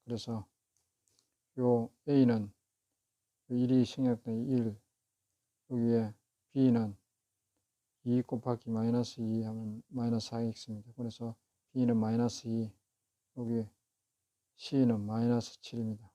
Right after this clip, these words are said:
그래서 근의 공식에 의하면은 A, 일, 그 다음에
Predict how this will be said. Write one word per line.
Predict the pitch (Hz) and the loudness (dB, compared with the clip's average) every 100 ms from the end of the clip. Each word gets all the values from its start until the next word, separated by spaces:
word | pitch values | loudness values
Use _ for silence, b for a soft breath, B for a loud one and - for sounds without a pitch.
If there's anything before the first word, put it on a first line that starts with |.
| - | -10
그래서 | 123 - 123 113 - _ _ _ | -8 -6 -8 -8 -12 _ _ _
근의 | - 131 117 | 0 2 4
공식에 | 120 107 123 | 2 0 -4
의하면은 | 113 110 120 123 113 117 113 104 _ _ _ _ _ _ _ _ _ _ _ _ _ _ _ _ _ _ 139 | -4 0 2 2 2 0 -4 -10 _ _ _ _ _ _ _ _ _ _ _ _ _ _ _ _ _ _ 0
A, | 131 110 104 _ _ _ _ _ _ - | 2 2 -4 _ _ _ _ _ _ -4
일, | 131 120 104 _ _ _ _ _ _ _ - | 0 0 -2 _ _ _ _ _ _ _ -6
그 | 117 | 0
다음에 | 120 117 113 | 0 0 -2